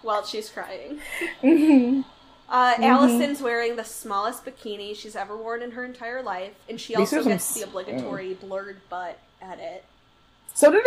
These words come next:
Speaker 2: Amina.
Speaker 1: Did she? I didn't even see it.
Speaker 2: Either, no, it was Tiana, 'cause Tiana wore the yellow swimsuit, right?
Speaker 1: I don't, I don't know.
Speaker 2: Whoever wore the yellow swimsuit, 'cause they definitely had, like, a thong swimsuit, 'cause it was definitely, like,
Speaker 1: Damn.
Speaker 2: a big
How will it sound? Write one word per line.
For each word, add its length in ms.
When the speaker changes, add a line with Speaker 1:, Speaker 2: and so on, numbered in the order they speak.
Speaker 2:
Amina. 480
Speaker 1:
Did 140
she? 220
I 60
didn't 140
even 200
see 180
it. 180
Speaker 2:
Either, 420
no, 260
it 140
was 140
Tiana, 500
'cause 140
Tiana 280
wore 100
the 80
yellow 260
swimsuit, 480
right? 260
Speaker 1:
I 60
don't, 200
I 40
don't 180
know. 60
Speaker 2:
Whoever 280
wore 140
the 80
yellow 240
swimsuit, 480
'cause 140
they 120
definitely 360
had, 100
like, 100
a 120
thong 400
swimsuit, 520
'cause 100
it 80
was 160
definitely, 420
like, 120
Speaker 1:
Damn. 100
Speaker 2:
a 40
big 280